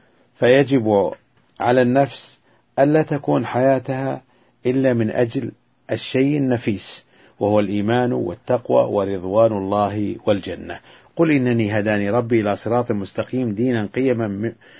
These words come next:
ملة إبراهيم حنيفا وما كان من المشركين. قل إن صلاتي ونسكي ومحياي ومماتي لله رب العالمين لا شريك له وبذلك أمرت وأنا أول المسلمين.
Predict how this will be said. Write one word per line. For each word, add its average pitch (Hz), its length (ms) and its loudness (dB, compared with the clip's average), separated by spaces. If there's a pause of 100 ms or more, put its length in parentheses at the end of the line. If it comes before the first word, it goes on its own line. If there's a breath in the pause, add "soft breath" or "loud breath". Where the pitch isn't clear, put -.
(400 loud breath)
ملة 127 300 2
إبراهيم 113 520 0
حنيفا 120 420 -4
وما 104 300 -2
كان 113 480 -4
من 113 120 -2
المشركين. 95 640 -6
قل 131 140 -2
إن 127 200 0
صلاتي 110 480 0
ونسكي 104 580 -4
ومحياي 104 480 -4
ومماتي 113 640 -4 (460 soft breath)
لله 110 560 -2
رب 123 240 -2
العالمين 95 560 -6
لا 113 120 0
شريك 107 400 -4
له 110 260 -4 (360 soft breath)
وبذلك 98 540 -4
أمرت 104 400 -6
وأنا 110 340 0
أول 117 260 4
المسلمين. 101 580 -6